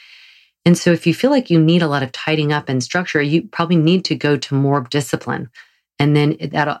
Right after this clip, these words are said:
that'll over time become, there'll be ease with that. And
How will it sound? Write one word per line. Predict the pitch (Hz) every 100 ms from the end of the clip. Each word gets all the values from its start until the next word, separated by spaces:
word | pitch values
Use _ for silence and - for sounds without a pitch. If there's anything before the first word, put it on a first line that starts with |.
| _
that'll | 147 139 131 131 _ _ _ _
over | 151 143 135
time | - 151 147 139 139 - 151
become, | 143 - 147 139
there'll | 139
be | 123 139 160
ease | 165 135
with | 127
that. | - 123 - _ _ _ _ _ _ _ - _ _ _ _ _ _ -
And | 160 151 151